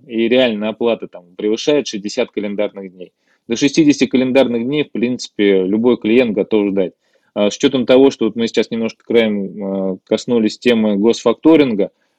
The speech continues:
э, многие факторинговые компании рассматривают, что вот у нас же есть, э, там, отсрочка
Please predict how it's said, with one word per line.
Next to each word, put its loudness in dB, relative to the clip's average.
э, 0
многие 2
факторинговые 2
компании 0
рассматривают, -2
что -4
вот 4
у -4
нас -2
же 0
есть, 0
э, -4
там, -12
отсрочка 4